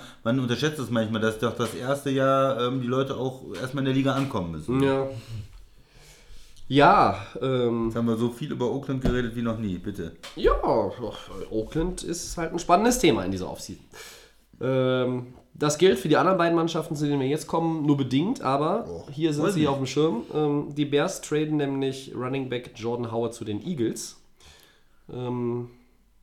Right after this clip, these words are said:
Speaker 2: ja.
Speaker 1: Um das, um dazu kurz zu sagen, die Eagles, die haben ja auch in den letzten Jahren extrem viele Trades gemacht, extrem viele Moves auch gehabt, immer wieder ihr Team ein bisschen umgebaut und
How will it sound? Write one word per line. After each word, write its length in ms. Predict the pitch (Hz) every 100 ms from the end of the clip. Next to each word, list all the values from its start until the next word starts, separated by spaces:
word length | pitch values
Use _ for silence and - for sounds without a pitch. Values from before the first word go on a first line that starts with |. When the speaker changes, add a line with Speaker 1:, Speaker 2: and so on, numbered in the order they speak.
| _
Speaker 2:
ja. 80 | 117
Speaker 1:
Um 60 | 107
das, 200 | 113 -
um 140 | 110
dazu 320 | 104 104 - 104
kurz 120 | 104
zu 40 | 110
sagen, 100 | 104
die 160 | 104 120
Eagles, 300 | 117 127 127
die 220 | 113 107
haben 160 | 110 113
ja 240 | 110 104 104
auch 180 | 110 120
in 80 |
den 120 | 110 104
letzten 640 | 107 - 110 104 101 104
Jahren 520 | 98 101 104 101 104 104 - - _ _
extrem 400 | 98 - 104 98
viele 240 | 113 110
Trades 380 | - 107 110 -
gemacht, 340 | 117 117 120
extrem 400 | - 95 - 104
viele 400 | 104 107 104 98
Moves 520 | 95 90 101 127 131
auch 220 | 156 127 127
gehabt, 380 | 127 127 127
immer 220 | - 117 107
wieder 280 | 110 98
ihr 520 | 90 95 98 98 95 95 - - - -
Team 160 | 127
ein 20 | 120
bisschen 240 | 117 104
umgebaut 680 | - 120 120 120 123 131 135
und 440 | - 101 104 101